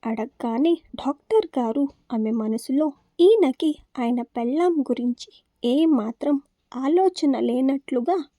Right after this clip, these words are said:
ఉంది. నిన్న ఆమె ఉన్న పరిస్థితుల్లో కూడా ఇతడు ఆరాంగానే ఉన్నాడు. ఇప్పుడు కూడా ఈమెను ఇంటికి తీసుకుని వెళ్ళడానికి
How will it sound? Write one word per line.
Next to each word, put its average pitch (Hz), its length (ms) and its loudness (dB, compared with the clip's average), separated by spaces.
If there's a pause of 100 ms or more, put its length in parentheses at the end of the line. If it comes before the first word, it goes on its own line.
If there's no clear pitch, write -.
(140)
ఉంది. 233 280 0 (1300)
నిన్న 254 320 4 (440)
ఆమె 403 340 0
ఉన్న 262 220 2
పరిస్థితుల్లో 294 840 -2
కూడా 262 500 0 (280)
ఇతడు 269 400 2 (220)
ఆరాంగానే 285 880 2 (280)
ఉన్నాడు. 254 460 2 (920)
ఇప్పుడు 427 380 6
కూడా 277 500 0 (300)
ఈమెను 247 520 2 (340)
ఇంటికి 359 420 2
తీసుకుని 262 640 -2
వెళ్ళడానికి 240 920 -4